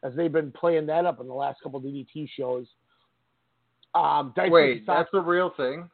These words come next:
Speaker 2: Really?
Speaker 1: Yeah, yeah. Akiyama Gun is what they're called.
Speaker 2: Interesting.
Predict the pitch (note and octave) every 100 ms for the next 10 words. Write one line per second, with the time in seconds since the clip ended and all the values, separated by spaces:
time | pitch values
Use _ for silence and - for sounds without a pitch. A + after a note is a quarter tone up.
0 | - A#2+ E3+ A3 _ - F#3 D#3+ _ _
1 | F3+ D#3 - D#3+ - D#3+ D3+ D#3+ C3 C#3+
2 | C3 A2+ C3 B2 - C3 B2+ _ _ _
3 | _ _ _ _ _ _ _ _ _ _
4 | _ _ A2+ - - - -